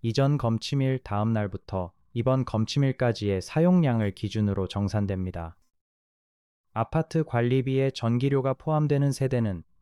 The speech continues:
한전원보다 관리사무소 고지 자료가 실제 세대 부담액에 더 가까울 수 있습니다. 예상 요금은 미검침 사용량, 누진 구간, 할인, 연료비 조정 요금과 세금 등의 확정 결과에 따라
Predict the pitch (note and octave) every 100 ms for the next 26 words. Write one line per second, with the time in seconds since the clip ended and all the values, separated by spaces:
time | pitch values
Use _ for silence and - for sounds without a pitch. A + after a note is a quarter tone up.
0 | _ _ D#3 D3+ D#3 D3 A2+ G2+ G2+ G2
1 | G2+ _ - A2 B2 C#3 C#3 C3 A#2+ C3
2 | C3 - A#2 B2+ B2 G#2+ G2 F#2+ F2+ E2
3 | - - D#3 - D3 - D#3 D#3 D#3 -
4 | A#2 A#2 A2+ G#2 A#2 - A2+ A2 G2+ -
5 | A#2+ A2+ - F#2+ - G#2+ F#2+ F2 E2 -
6 | _ _ _ _ _ _ _ _ _ _
7 | _ _ - A#2 B2 F#3 F3+ B2+ A#2+ B2
8 | G#2+ - A2 A#2 C#3+ C#3+ - C3 B2+ A#2
9 | A2 G#2 F2+ F2 _ - A2+ A#2 C3 B2+
10 | G#2+ F#2+ E2 - _ - D3 A#2 F2 -
11 | _ A2 A2 A#2+ C3 C#3 C3 A2+ C3 C3
12 | A#2 A2 G#2 F#2+ F2+ - - - D#3 E3
13 | D3 C3 B2+ A#2 - - D3 B2 A2+ A2+
14 | G#2+ - F#2+ F#2+